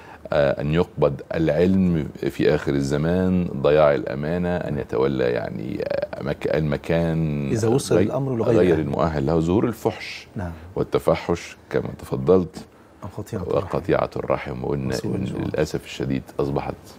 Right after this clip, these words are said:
Speaker 1: ظاهرة سلبية جدًا في
Speaker 2: نعم.
Speaker 1: مجتمعنا اليوم.
Speaker 2: نعم.
Speaker 1: النهاردة هنبدأ بإيه؟ هنتكلم
Speaker 2: نعم.
Speaker 1: عن إيه؟
Speaker 2: اللهم صل وسلم وبارك على سيدنا محمد صلى الله عليه وسلم. بسم الله والحمد لله والصلاة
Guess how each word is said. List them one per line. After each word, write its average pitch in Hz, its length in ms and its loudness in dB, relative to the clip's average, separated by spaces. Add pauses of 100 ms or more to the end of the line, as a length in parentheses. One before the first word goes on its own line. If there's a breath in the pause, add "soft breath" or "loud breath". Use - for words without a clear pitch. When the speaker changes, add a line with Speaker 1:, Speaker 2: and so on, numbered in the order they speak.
(520)
Speaker 1:
ظاهرة 71 500 2
سلبية 71 480 0
جدًا 71 360 -2
في 90 260 -6
Speaker 2:
نعم. - 80 -6
Speaker 1:
مجتمعنا 50 480 -6
اليوم. - 240 -10 (140)
Speaker 2:
نعم. 90 120 -6 (360 loud breath)
Speaker 1:
النهاردة 82 280 2
هنبدأ 73 380 -2
بإيه؟ - 180 -12 (180)
هنتكلم - 260 -4
Speaker 2:
نعم. - 120 -6
Speaker 1:
عن - 160 -8
إيه؟ - 80 -14 (800 loud breath)
Speaker 2:
اللهم 117 300 2
صل 104 240 -2
وسلم 101 340 -2
وبارك 98 300 -4
على 92 120 -4
سيدنا 101 260 -4
محمد 101 360 -2
صلى - 180 -6
الله 98 100 -2
عليه 98 100 -2
وسلم. 104 340 -2
بسم 98 220 -2
الله 101 140 0
والحمد 104 360 -4
لله 107 160 -4
والصلاة 110 360 -2